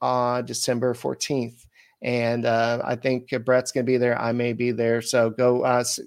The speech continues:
go support them, uh, support a good cause, and, uh, have a great time. So that's all we got for this edition of the Locked On Astros podcast.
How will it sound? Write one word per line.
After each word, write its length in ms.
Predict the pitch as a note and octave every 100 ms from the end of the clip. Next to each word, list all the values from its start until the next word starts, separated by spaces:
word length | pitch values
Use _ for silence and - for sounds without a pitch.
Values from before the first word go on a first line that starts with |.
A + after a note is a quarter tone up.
| -
go 240 | - B2 A#2+
support 520 | - C3 A#2+ C#3+ C#3
them, 280 | C#3+ D3 C#3 - - - -
uh, 340 | B2 A#2+ B2 A#2+
support 420 | - C3 C3+ B2
a 40 |
good 200 | B2+ B2
cause, 600 | - C3+ C3 C3 C3 -
and, 500 | - A#2+ A#2 A#2 A#2
uh, 160 | A2 A2
have 260 | B2 B2
a 40 | B2
great 240 | B2+ B2
time. 340 | - A#2 A#2+ - - -
So 120 | -
that's 220 | C3+ C#3+
all 140 | E3 D#3+
we 80 |
got 200 | D#3+ D#3+
for 100 | D#3
this 200 | D3+ D#3
edition 340 | - D#3+ - D#3+
of 140 | D#3
the 60 | D#3
Locked 260 | D#3 D#3
On 80 | D#3+
Astros 380 | D3+ D#3 E3 D3
podcast. 480 | D#3+ D#3 E3 D#3+